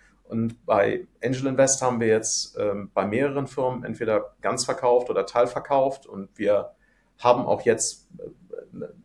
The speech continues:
ne, äh, wieder, <laughs> sind wir dabei, wieder eine Sache teil zu verkaufen. Das heißt, wir, äh, wi-, wir denken permanent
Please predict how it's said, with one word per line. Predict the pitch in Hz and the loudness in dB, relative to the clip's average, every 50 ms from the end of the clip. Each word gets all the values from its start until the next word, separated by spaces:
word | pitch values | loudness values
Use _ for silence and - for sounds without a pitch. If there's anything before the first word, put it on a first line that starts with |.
| _ | _
ne, | - 113 107 101 104 107 110 - _ - | -6 -4 -4 -4 -4 -8 -12 -14 _ -10
äh, | 101 101 98 - - - | -8 -8 -8 -8 -10 -14
wieder, | 104 95 - - 143 - 180 170 165 165 160 - - - - - - - - _ | -16 -12 -6 2 6 8 8 8 6 4 2 -4 -8 -10 -10 -10 -10 -12 -16 _
<laughs> | _ - - - - - _ _ - | _ -20 -20 -20 -20 -20 _ _ -10
sind | - 117 139 139 | -4 -2 -2 0
wir | 139 123 | 2 4
dabei, | 123 120 120 123 123 127 131 | 4 4 6 6 6 6 6
wieder | 143 131 120 - | 4 4 4 4
eine | 120 131 127 120 | 2 0 2 4
Sache | 127 127 131 131 | 2 2 2 0
teil | - - 123 123 123 | -2 2 2 2 2
zu | - 135 | 2 -4
verkaufen. | - - 120 - - 120 123 127 - - - | -2 -2 -2 0 2 2 2 2 0 -2 -2
Das | 113 110 - 120 | -2 0 2 2
heißt, | 107 110 113 110 - - - 110 | 2 2 2 0 -2 -8 -12 -8
wir, | 107 117 117 117 110 107 110 107 104 - | -2 0 2 2 2 2 2 0 -2 -4
äh, | - 113 113 110 107 113 113 - _ - | -6 -6 -6 -8 -8 -12 -14 -20 _ -18
wi-, | 110 - - - | -18 -18 -16 -10
wir | 107 113 120 120 117 | -2 2 4 4 4
denken | - 110 117 117 - 117 - | 4 2 0 0 -6 -12 -16
permanent | - - - 123 135 135 127 120 113 113 113 117 120 117 - - | -12 -4 -2 0 2 2 2 2 2 2 0 0 -2 -6 -10 -16